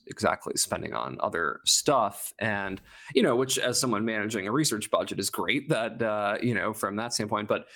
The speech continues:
it's really, really not good that it's this cheap. And, you know, at the expense of, of comparing apples and oranges, like, you know, we talk all the time about,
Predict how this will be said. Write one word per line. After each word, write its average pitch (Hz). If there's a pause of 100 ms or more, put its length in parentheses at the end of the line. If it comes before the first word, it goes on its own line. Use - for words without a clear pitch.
(200)
it's 127
really, 160
really 131
not 107
good 127
that 104
it's 107
this -
cheap. - (100)
And, 101 (880)
you 131
know, 120
at 113
the 117
expense 110
of, 104
of 104
comparing 107
apples 98
and 113
oranges, 131
like, 107
you 131
know, 104
we 110
talk 107
all 107
the 104
time 151
about, 101